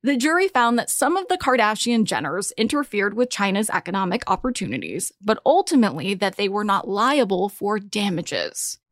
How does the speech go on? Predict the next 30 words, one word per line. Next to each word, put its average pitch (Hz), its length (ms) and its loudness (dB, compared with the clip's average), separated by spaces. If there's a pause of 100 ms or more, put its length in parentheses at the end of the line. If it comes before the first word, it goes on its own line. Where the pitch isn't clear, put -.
Chyna's 277 400 4
mom 294 220 4
has 302 160 0
started 214 400 2
crowdfunding 190 840 0
a 190 120 0
four 247 280 0
hundred 269 460 0 (160)
thousand 254 320 4
dollar 202 320 2
campaign 202 540 -2
to 180 140 -4
appeal 190 280 -8
the 180 120 -6
ruling. 127 480 -10 (440)
But 233 160 2
regardless 262 640 2
of 262 200 2
what 240 200 0
happens 185 440 -2
with 185 140 -4
the 185 140 -2
appeal, 160 480 -4
Chyna 220 420 2
is 214 220 0
not 208 340 4
done 117 300 -4
with 151 140 -10
the - 60 -12
Kardashians. 139 840 -2